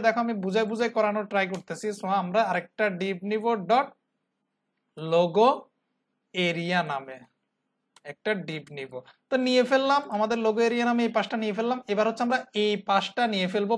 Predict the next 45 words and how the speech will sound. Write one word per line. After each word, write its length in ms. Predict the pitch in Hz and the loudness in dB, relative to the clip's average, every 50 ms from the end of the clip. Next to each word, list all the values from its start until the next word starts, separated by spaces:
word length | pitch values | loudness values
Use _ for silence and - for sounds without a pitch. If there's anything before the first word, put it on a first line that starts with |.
| - - | 2 2
প্রথমে 280 | 220 214 254 254 269 269 269 | 2 2 2 0 -2 -4 -4
কি 60 | 262 226 | -4 -4
করবো, 140 | 269 254 247 311 311 | -4 -2 -2 -2 -4
এই 40 | 226 - | -4 -6
পুরো 160 | 262 262 254 233 202 196 | -4 -2 0 0 0 0
জিনিসটাকে 400 | 220 220 208 214 - 220 196 226 208 | -2 -2 -4 -2 -2 -2 0 0 0
আমরা 120 | 202 220 220 214 | 2 0 0 0
নিব, 120 | 214 208 240 233 240 - _ - | 0 -2 -2 -4 -4 -6 _ 2
পরে 200 | 247 262 285 294 302 302 | 4 6 8 8 8 8
আবার 140 | 294 302 269 262 | 6 4 2 2
এটার 200 | 208 254 240 226 | 2 2 0 0
ভিতরে 220 | 233 208 247 233 240 226 | 0 0 0 2 2 4
আলাদা 180 | 202 185 185 196 190 | 4 4 2 2 2
আলাদা 200 | 190 196 202 196 196 | 2 2 0 0 0
পার্ট 160 | 175 165 165 - 175 | 0 -2 -2 -2 -6
নিব। 100 | 180 185 247 269 269 - - - - _ _ - | -4 -2 -2 -2 -2 -6 -12 -20 -20 _ _ -10
তো 40 | 185 - - - | -10 -10 -6 -4
পুরো 180 | 240 254 262 262 220 214 | -2 0 0 0 0 0
জিনিসটাকে 400 | 240 247 233 240 - 262 247 269 254 | 0 0 0 0 0 0 2 2 0
আমরা 140 | 247 240 247 247 | 0 0 0 -2
একটা 140 | 240 - 262 247 233 220 | 0 -2 -2 -2 0 0
নাম 140 | 214 202 202 202 196 185 | 0 0 0 -2 -2 -4
দিতে 160 | 208 185 240 226 - | -2 -2 -2 0 2
পারি, 180 | 226 226 226 262 262 | 2 2 2 0 0
এটার 160 | 202 185 185 185 185 | -2 -2 -4 -4 -2
নাম 80 | 185 185 170 | -2 -4 -4
দিতে 120 | 185 185 214 208 | -4 -6 -4 -2
পারলাম 220 | 220 226 233 247 254 233 | -2 -2 -2 -4 -6 -6
সাপোজ 200 | 220 180 196 190 185 - 202 | -6 -6 -6 -8 -8 -8 -8
মনে 120 | 196 196 202 | -8 -6 -2
করো 120 | 220 226 226 220 196 175 170 | 0 0 0 0 0 2 2
log 220 | 180 185 196 196 190 220 226 | 2 4 2 2 0 -2 -4
in 80 | 226 226 226 - - 165 | -4 -4 -8 -8 -8 -8
area, 320 | 156 160 170 160 170 156 139 - - - _ - | -8 -8 -4 -2 0 0 0 -2 -8 -18 _ -8
যেহেতু 200 | 185 202 196 214 | -6 -2 -2 0
এখানে 180 | 202 226 220 226 208 180 185 | 0 0 0 -2 0 2 4
log 160 | 208 226 214 214 - - 208 | 4 4 2 0 -4 -6 -6
in 80 | 214 220 202 180 | -6 -6 -4 -4
করবে। 260 | 185 170 165 165 202 233 254 269 - - - _ - | -4 -4 -2 -2 -2 -2 -2 -4 -8 -18 -20 _ -14
So 60 | - 196 185 - 202 | -12 -12 -8 -8 -6
তুমি 160 | 190 202 226 226 | -4 -2 -2 -2
এখানে 180 | 190 196 208 214 202 | -2 -2 -2 -2 -2
তাহলে 220 | 208 214 220 240 233 233 - 165 170 | -2 0 0 0 -2 -2 -2 0 2
আরেকটা 420 | 175 185 190 185 - _ - 262 254 233 202 185 | 2 2 0 -2 -4 _ 0 0 0 2 0 0
ডিপ 180 | 190 196 175 | -2 -2 -4